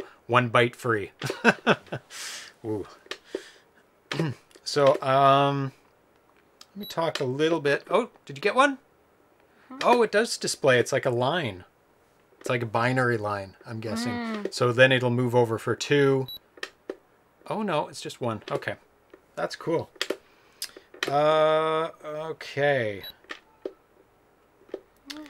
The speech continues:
Speaker 2: that looks binary.
Speaker 1: Now, there was a very interesting, oh, it is binary.
Speaker 2: It is binary.
Speaker 1: Okay.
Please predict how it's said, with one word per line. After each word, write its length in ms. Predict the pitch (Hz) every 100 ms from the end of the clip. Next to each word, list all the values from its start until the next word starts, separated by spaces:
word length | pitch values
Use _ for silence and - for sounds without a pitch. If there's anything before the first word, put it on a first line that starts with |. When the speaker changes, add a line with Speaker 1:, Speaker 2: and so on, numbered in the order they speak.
| 254
Speaker 2:
that 140 | 254
looks 180 | 240 -
binary. 200 | - 147
Speaker 1:
Now, 420 | 156 151 147 151 - _ _ _ _ _ _ _ _ _ _ _
there 380 | 143 160 170 185
was 280 | 175 175 156
a 260 | 165 170
very 500 | 160 175 156 208 269
interesting, 1120 | 202 180 202 - 185 165 147 - 139 127 139 160 - _ _ _ _ _ _ _ _ _ _
oh, 80 | 160
it 80 | 196
is 80 |
binary. 400 | 208 131 160 202
Speaker 2:
It 60 | 214
is 140 | 220
binary. 240 | - 151 185
Speaker 1:
Okay. 760 | 214 - - - 110 104 180